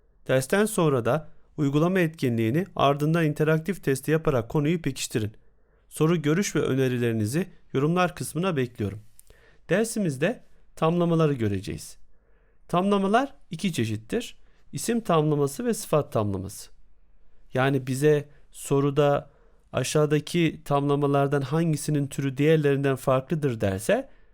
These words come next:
biz isim tamlaması mı, sıfat tamlaması mı diye bakacağız. Eğer hepsi isim tamlaması ise o zaman o isim tamlaması belirtili mi,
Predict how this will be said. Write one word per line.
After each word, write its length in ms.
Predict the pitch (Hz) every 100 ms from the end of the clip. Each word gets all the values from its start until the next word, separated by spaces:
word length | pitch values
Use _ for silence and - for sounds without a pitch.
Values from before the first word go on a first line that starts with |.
| - - -
biz 180 | 165 160
isim 280 | 165 - 180
tamlaması 580 | 160 131 113 107 110 233
mı, 80 | 233
sıfat 380 | - 175 156
tamlaması 440 | 147 120 110 104 107
mı 60 |
diye 180 | 104 101
bakacağız. 420 | 110 107 107 104 -
Eğer 260 | 131 131
hepsi 320 | 139 170 160 -
isim 300 | - 214 -
tamlaması 540 | 151 123 107 101 -
ise 140 | 110
o 100 | 170
zaman 400 | 143 101 143 269 - - - _ _ -
o 100 | 135
isim 280 | 135 165 160
tamlaması 800 | 151 147 147 147 143 160 160 156 - - _ _
belirtili 560 | 123 131 151 151 160 160
mi, 320 | 131 117 247